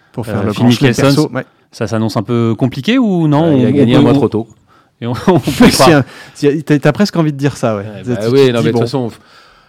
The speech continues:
Speaker 3: ne, ne rêvons
Speaker 2: Enfin, déjà,
Speaker 3: pas,
Speaker 2: c'était
Speaker 3: enfin,
Speaker 2: fabuleux qu'il gagne, euh, qu'il gagne
Speaker 3: Quel
Speaker 2: le S P G A ?
Speaker 3: joueur a gagné deux tournois du Grand Chelem, euh, consécutifs, euh, depuis, euh, depuis vingt ans ou, ou trente ans, euh, voilà, il y a eu Jordan Spieth,
Speaker 1: Ouais.
Speaker 3: euh, et puis,
Speaker 2: Koepka ?
Speaker 3: euh, c'est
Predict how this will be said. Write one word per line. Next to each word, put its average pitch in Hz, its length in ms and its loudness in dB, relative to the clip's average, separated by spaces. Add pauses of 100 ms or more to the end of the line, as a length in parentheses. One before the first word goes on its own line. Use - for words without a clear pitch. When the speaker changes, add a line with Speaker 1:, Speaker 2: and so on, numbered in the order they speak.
(160)
Speaker 3:
ne, 123 160 -2
ne 123 80 2
rêvons 131 160 4
Speaker 2:
Enfin, - 80 4
déjà, 135 180 6
Speaker 3:
pas, 180 60 6
Speaker 2:
c'était 147 160 4
Speaker 3:
enfin, 127 80 4
Speaker 2:
fabuleux 135 280 4
qu'il 123 160 0
gagne, 127 260 4
euh, 101 280 2
qu'il 107 120 -4
gagne 110 100 2
Speaker 3:
Quel 196 80 6
Speaker 2:
le 175 80 2
S - 20 -4
P 143 40 -4
G - 40 -2
A ? - 80 4
Speaker 3:
joueur 180 120 6
a 160 60 4
gagné 151 280 4
deux 160 160 4
tournois 156 320 4
du 143 80 4
Grand 131 180 4
Chelem, 151 300 2
euh, 113 480 4
consécutifs, 131 760 -4
euh, 110 100 -2
depuis, 117 400 -2
euh, 107 180 2
depuis 110 300 -4
vingt 120 240 0
ans 127 120 0
ou, 107 600 0
ou 117 100 -4
trente 123 300 -2
ans, 151 260 2
euh, 101 640 0
voilà, 113 220 -2
il 127 80 -2
y - 20 2
a 110 40 2
eu 107 60 -2
Jordan 110 300 0
Spieth, - 380 -12
Speaker 1:
Ouais. 120 80 -4
Speaker 3:
euh, 95 1500 -4
et - 20 -12
puis, - 400 -18
Speaker 2:
Koepka ? 123 300 0
Speaker 3:
euh, 92 280 -8
c'est - 300 -20